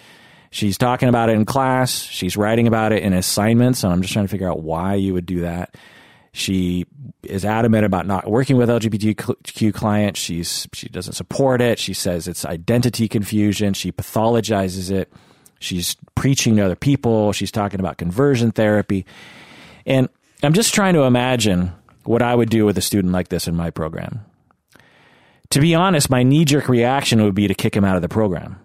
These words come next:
I mean, honestly, when I, when I heard about the student, I'd be like, "Oh, if a student <laughs> like that was in my program at Antioch, I would be like, 'You're gone. You are gonna harm people, and I will figure out a way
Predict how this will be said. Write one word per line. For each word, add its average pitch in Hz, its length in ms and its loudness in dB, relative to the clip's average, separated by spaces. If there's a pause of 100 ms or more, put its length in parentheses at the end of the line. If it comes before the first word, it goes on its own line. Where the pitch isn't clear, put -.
(160)
I 101 100 -2
mean, 101 160 2
honestly, 107 560 0 (160)
when 107 140 0
I, 107 140 2
when 117 200 0
I 107 140 2
heard 151 260 2
about 113 220 2
the 107 60 2
student, 113 300 2
I'd 92 120 2
be 92 120 0
like, 90 420 -4
"Oh, 104 440 -4
if - 220 -10 (100)
a 101 60 -4
student 120 340 2
<laughs> - 60 -12
like - 120 -16
that - 240 -6
was 98 160 -4
in 92 80 0
my 87 140 0
program 87 460 -2
at 82 60 -2
Antioch, 82 500 -6
I 90 120 -4
would 87 160 -4
be 82 120 -4
like, 85 240 -6
'You're 101 280 0
gone. 92 480 0 (960)
You 110 600 2
are 98 400 0
gonna 95 220 0
harm 101 200 0
people, - 540 -8
and 92 140 -4
I 101 180 0
will 110 180 2
figure 104 380 0
out 98 300 0
a 95 140 -2
way 95 580 0